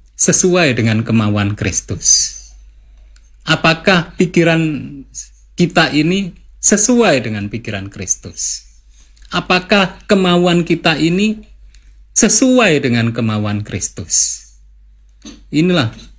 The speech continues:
yang perlu dan harus kita koreksi setiap hari, setiap saat. Apabila kita ingin berkata-kata, kita sesuaikan dulu dengan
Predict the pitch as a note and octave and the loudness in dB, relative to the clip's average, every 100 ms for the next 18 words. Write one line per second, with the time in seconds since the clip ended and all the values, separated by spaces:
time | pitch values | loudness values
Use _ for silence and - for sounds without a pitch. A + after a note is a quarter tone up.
0 | - B2 A#2 A2 A2+ - - E3 F#3+ F#3 | -10 -2 0 0 -4 -8 -2 2 2 2
1 | C3+ A2 G#2 C3 F#3+ A#3 - - - - | 2 2 2 2 2 2 2 2 0 -2
2 | - - - - - - - - - A#2+ | -4 -10 -20 -20 -20 -20 -20 -14 -6 0
3 | B2+ C3+ C3+ B2 - C#3+ C3+ F3 E3+ C4 | 0 0 0 0 2 2 4 2 2 2
4 | A3+ - B2+ G#2 G#2+ A2 - - - - | 2 0 -2 -2 -4 -10 -16 -20 -20 -8
5 | - F#3+ - G#3 G3 - C3 A2+ A#2 - | 0 0 2 -2 2 2 0 -2 -8 -10
6 | - - - - - - A#2 A#2 B2+ A#2 | -20 -20 -20 -20 -20 -6 -4 0 0 0
7 | C3 C#3 C3 G3+ A3 G#3 G#3 C#3+ F3 F3 | 0 -2 0 2 2 2 0 0 -2 0
8 | F3+ E3+ E3 E3+ D#3+ D#3 - - - - | -2 0 -2 -2 -4 -6 -14 -20 -20 -20
9 | - - - - - - _ - _ _ | -20 -20 -20 -20 -20 -20 _ -20 _ _
10 | - B2+ C#3 - - C3+ B2 B2+ A2+ G#2 | -6 0 0 2 2 2 0 0 0 -2
11 | F#2 F2+ G#2+ G2+ F#2 F#2 | -4 -6 -6 -6 -6 -8